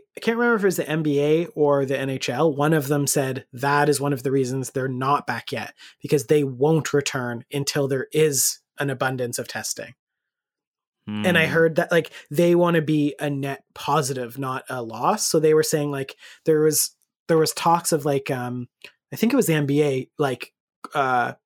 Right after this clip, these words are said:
Speaker 1: basically creating a company that does the tests and then having that company also do tests for the public. So they wouldn't just be, like,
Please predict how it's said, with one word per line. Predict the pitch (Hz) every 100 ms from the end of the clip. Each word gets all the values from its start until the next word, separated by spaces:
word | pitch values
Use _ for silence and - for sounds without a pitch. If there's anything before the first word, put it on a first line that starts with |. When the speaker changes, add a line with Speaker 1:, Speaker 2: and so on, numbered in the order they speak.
| _ _
Speaker 1:
basically | 151 151 147 - 131
creating | - 147 127 131 160 185 190
a | 170
company | - 185 202 202 214
that | 208 196
does | 196 180
the | 196
tests | 208 226 - - - - -
and | 147 156
then | 143 139
having | 135 151 143 147
that | 147 131
company | - 143 143 139 -
also | 143 143 160 139
do | 135
tests | - 135 - -
for | -
the | 120
public. | - 143 190 240 - - -
So | - 175 143
they | 143
wouldn't | 139 160 147 135
just | - 147 -
be, | 143 131 - _ _
like, | 165 156